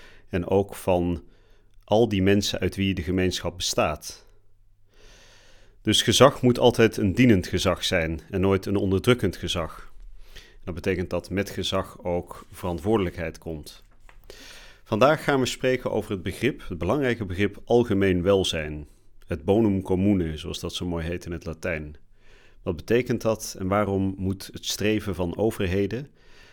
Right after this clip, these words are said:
en ook van individuen, van personen, daarop gericht zijn? Nou, we gaan er vandaag over spreken. En ik ga vandaag met u behandelen de nummers negentienhonderdvijf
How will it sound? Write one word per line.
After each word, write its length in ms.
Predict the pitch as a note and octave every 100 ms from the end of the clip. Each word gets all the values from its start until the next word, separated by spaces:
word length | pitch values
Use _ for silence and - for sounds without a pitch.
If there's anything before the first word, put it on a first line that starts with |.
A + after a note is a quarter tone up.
| - -
en 220 | E2 D2+
ook 200 | E2+ E2
van 360 | - E2+ E2 E2
individuen, 640 | F2 E2+ F2 E2+ A#2+ B2
van 180 | - E2+
personen, 680 | - - G#2+ A2+ A2+ G#2+ A2 - - -
daarop 380 | - F#2 E2+ F2
gericht 380 | - G2 A#2+ -
zijn? 360 | - D#2 D2+ D2 _ - - - - - - -
Nou, 140 | D2
we 60 | D2+
gaan 180 | F#2 F#2
er 60 |
vandaag 320 | F2 G2 G#2 F#2
over 180 | E2
spreken. 500 | E2 - C#3 C#3+ E3 - - - - - - -
En 80 |
ik 60 | F#2+
ga 160 | G2 F#2+
vandaag 320 | G2 G2+ F#2+
met 140 | F#2
u 100 | G#2
behandelen 420 | F2+ D#2 A#2+ A2+
de 100 | G2
nummers 420 | F#2+ F#2+ F2+ - -
negentienhonderdvijf 1500 | F2+ F2 A2+ F#2+ F#2+ E2+ F2+ E2 - - F2+ G2+ E3+ - -